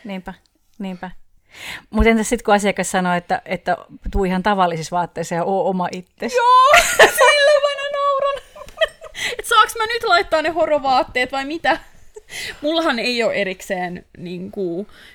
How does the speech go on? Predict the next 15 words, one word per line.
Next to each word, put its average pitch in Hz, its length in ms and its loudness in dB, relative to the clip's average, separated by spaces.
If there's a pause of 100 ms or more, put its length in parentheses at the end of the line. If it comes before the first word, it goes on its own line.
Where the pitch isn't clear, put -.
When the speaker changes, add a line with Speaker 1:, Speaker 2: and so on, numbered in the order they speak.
(120)
Speaker 2:
työvaatteita 185 960 -2
ja 180 140 -2
vapaa-ajan 185 500 -4
vaatteita 185 480 -4
ja 185 100 -4
bilevaatteita, 185 840 -6
vaan 180 220 -6
ne 175 60 -10
on 156 220 -10
ihan, 185 360 -12 (600)
tota, 240 320 -12 (200)
iloisesti 220 480 -4
sekasin 240 540 -10
kaikki. 240 400 -8 (160)
Speaker 1:
Joo. 175 180 -4